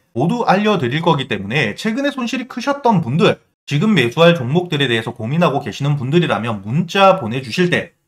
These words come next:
여러분들이 단타 혹은 스윙이라고 함께 적어서 보내주시고요. 이 스윙 종목도 단순히 제가 이렇게 말로만 드리면 안 되겠죠. 가장 최근에 매매했던 이 에스피 소프트 사월 팔 일에 매수했습니다.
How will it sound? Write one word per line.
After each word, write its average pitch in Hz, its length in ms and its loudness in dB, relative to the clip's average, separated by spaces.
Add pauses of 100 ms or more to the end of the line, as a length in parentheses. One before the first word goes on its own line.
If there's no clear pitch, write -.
(140)
여러분들이 196 480 0
단타 113 600 -2
혹은 220 380 0
스윙이라고 220 760 -2
함께 214 420 0
적어서 180 540 0
보내주시고요. 113 880 0 (220)
이 156 80 -6
스윙 254 340 -2
종목도 165 560 -2
단순히 180 400 -6
제가 131 200 0
이렇게 143 200 -4
말로만 123 520 0
드리면 160 360 2
안 98 160 -2
되겠죠. 117 440 -6 (280)
가장 190 220 -4
최근에 180 280 -2
매매했던 107 600 -6
이 107 100 -12
에스피 120 380 -10
소프트 147 480 -12
사월 131 480 -4
팔 214 160 -10
일에 208 160 -4
매수했습니다. 87 800 -12